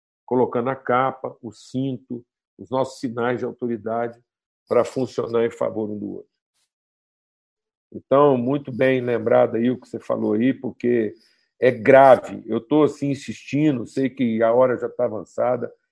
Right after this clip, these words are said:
mas é preciso que os irmãos entendam a gravidade do assunto que nós estamos tratando aqui hoje, que solidão na vida de homem não é constrangedor.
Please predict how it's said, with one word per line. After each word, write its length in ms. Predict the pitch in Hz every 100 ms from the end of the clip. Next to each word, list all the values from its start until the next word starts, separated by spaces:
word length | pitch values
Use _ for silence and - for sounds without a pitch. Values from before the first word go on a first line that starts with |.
| _ _ -
mas 200 | 117 120
é 40 |
preciso 640 | 151 156 123 - 165 185 160
que 120 | 147
os 100 | 117
irmãos 460 | 123 123 147 151
entendam 640 | 135 117 - 127 135 139 -
a 140 | 139 131
gravidade 1040 | 101 143 170 185 151 131 117 131 139 143
do 140 | 143 143
assunto 680 | 123 - - 127 131 135 123 _ _ _
que 60 | 113
nós 140 | 127
estamos 200 | 120 127
tratando 380 | 120 113 - 120
aqui 200 | 113 117
hoje, 420 | 110 117 117 - _ _ _ _ _
que 320 | - 147 139 143
solidão 880 | - - - 208 185 143 107 160 175
na 160 | 156 127
vida 260 | 120 143
de 160 | 123 123
homem 400 | 123 143 143 135
não 460 | 127 160 208 196
é 160 | 151 196
constrangedor. 1000 | 190 185 190 185 175 160 139 117 104